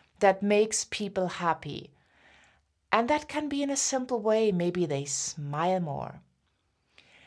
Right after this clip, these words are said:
Maybe they snap less at their kids because they are less stressed. Maybe they are healthier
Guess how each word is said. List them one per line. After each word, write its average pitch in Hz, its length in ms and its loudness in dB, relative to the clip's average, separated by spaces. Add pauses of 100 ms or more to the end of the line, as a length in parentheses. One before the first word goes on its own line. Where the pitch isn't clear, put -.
(140)
Maybe 196 400 4
they 170 460 4
snap 175 640 2
less 170 600 2
at - 200 -2
their 165 140 0
kids 196 540 -4
because 180 460 -6
they 185 180 4
are 175 140 4
less 175 240 2
stressed. - 920 -4 (1000)
Maybe 226 540 4
they 196 220 6
are 185 160 8
healthier 180 840 0